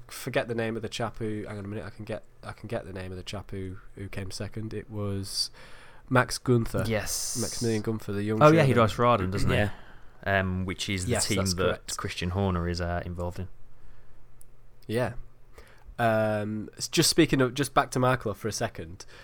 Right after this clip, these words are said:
Speaker 1: Um, he strikes me as the Zlatan Ibrahimovic
Speaker 2: <laughs>
Speaker 1: of G P two, uh, F, F, F, F two,
Speaker 2: Damn it.
Speaker 1: F two. Um,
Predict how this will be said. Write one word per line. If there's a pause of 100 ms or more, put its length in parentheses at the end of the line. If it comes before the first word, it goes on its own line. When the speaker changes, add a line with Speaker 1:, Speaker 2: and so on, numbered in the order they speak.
(180)
Speaker 1:
Um,
he
strikes
me
as
the
Zlatan
Ibrahimovic
Speaker 2:
<laughs>
Speaker 1:
of (420)
G
P
two,
uh,
F, (100)
F,
F,
F (140)
two,
Speaker 2:
Damn
it.
Speaker 1:
F
two. (1200)
Um,